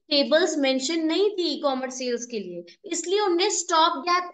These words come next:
अरेंजमेंट बताया था टेबल नंबर एट। But अब जब स्पेसिफिक अरेंजमेंट आ चुके हैं, स्पेसिफिक टेबल्स आ चुके हैं, तो you have to show the sales from e-commerce in those tables only।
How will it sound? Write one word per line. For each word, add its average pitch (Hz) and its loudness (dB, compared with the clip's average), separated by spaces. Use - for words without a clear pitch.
अरेंजमेंट 294 -6
बताया 277 -4
था 330 -6
टेबल 277 -8
नंबर 269 -2
एट। 214 -2
But - 2
अब - -8
जब 415 0
स्पेसिफिक 294 0
अरेंजमेंट 240 2
आ 226 4
चुके 277 -4
हैं, 320 0
स्पेसिफिक 277 -4
टेबल्स 254 -2
आ 226 2
चुके 302 -8
हैं, 339 -4
तो 285 -4
you 269 2
have 285 4
to 370 0
show 294 4
the 277 0
sales 302 -2
from 262 -2
e-commerce 269 -4
in 269 0
those 262 4
tables 214 -2
only। 202 -2